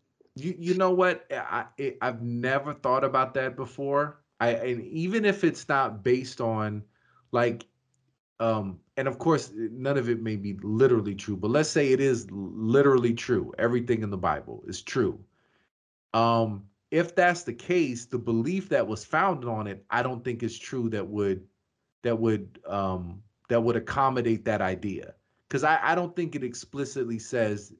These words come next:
they were in heaven, "Hey, you're, you're jealous, I gotta throw you out. You're proud, you're fucking up, you're rebelling."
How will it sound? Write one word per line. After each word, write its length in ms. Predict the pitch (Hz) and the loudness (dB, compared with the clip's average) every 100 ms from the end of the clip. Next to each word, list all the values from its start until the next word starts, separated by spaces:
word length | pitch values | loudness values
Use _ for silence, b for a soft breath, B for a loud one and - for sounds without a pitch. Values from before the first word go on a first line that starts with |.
| - | -6
they 160 | 120 123 | -2 0
were 220 | 117 - - | -2 -4 -6
in 200 | 139 143 | -6 -6
heaven, 720 | 131 120 - 95 80 80 - _ _ _ _ _ _ _ _ _ _ | -4 -2 -2 -2 -8 -10 -14 _ _ _ _ _ _ _ _ _ _
"Hey, 300 | 127 147 143 120 | -2 4 6 4
you're, 340 | 104 110 127 | 2 4 4
you're 260 | 120 120 123 | 4 2 2
jealous, 500 | 113 131 117 110 110 | 2 2 2 -2 -2
I 80 | |
gotta 240 | 110 110 104 | 0 0 -2
throw 240 | - 117 | -2 -2
you 200 | 107 110 | 0 0
out. 280 | 98 76 - | 0 -2 -6
You're 100 | 101 | -8
proud, 360 | 101 120 107 101 | 0 2 2 0
you're 80 | 98 | -6
fucking 360 | 123 113 117 | -4 -2 -2
up, 200 | 107 98 | -4 -4
you're 100 | 107 | -6
rebelling." 580 | 95 90 117 104 78 | -6 0 0 0 -4